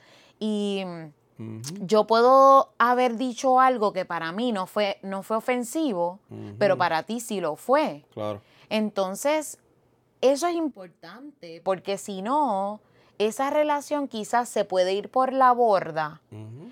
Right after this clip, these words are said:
Speaker 1: o quizás hay algo que ocurrió que nunca la persona que ofendió se enteró que
Speaker 2: Exacto.
Speaker 1: ofendió al otro. Y si esta persona no le dice, "Mira, yo creo que tú fallaste ahí",
Speaker 2: Ujú.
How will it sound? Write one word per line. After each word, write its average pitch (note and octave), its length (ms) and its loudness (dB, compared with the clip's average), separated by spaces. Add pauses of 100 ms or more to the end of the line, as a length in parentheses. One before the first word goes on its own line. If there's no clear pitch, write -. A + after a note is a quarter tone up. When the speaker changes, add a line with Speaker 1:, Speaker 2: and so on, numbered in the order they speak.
(120)
Speaker 1:
o G3+ 220 4
quizás G#3 800 0 (360)
hay A3 440 2 (200)
algo C4 440 8
que C#4 80 2
ocurrió B3+ 460 2
que G3+ 240 -4
nunca F#3 800 0
la E3 160 4
persona E3 420 -4
que G#3+ 80 -2
ofendió A#3+ 640 -2
se A3+ 200 -6
enteró F#3 960 -2 (460)
que A3 80 0
Speaker 2:
Exacto. G3 180 4
Speaker 1:
ofendió F#3 400 -2
al A3+ 160 2
otro. E3+ 640 0 (400)
Y A#3+ 200 -4
si A3+ 340 -8
esta C4 400 -2
persona C#4 540 -2
no G#3+ 120 -2
le A3 100 0
dice, A3 280 -4
"Mira, F#3+ 400 -4 (100)
yo E3+ 200 -8
creo F3 200 -6
que G3 120 -6
tú G#3 280 -12
fallaste E3+ 520 -2
ahí", A#3+ 520 -6
Speaker 2:
Ujú. B2 320 -14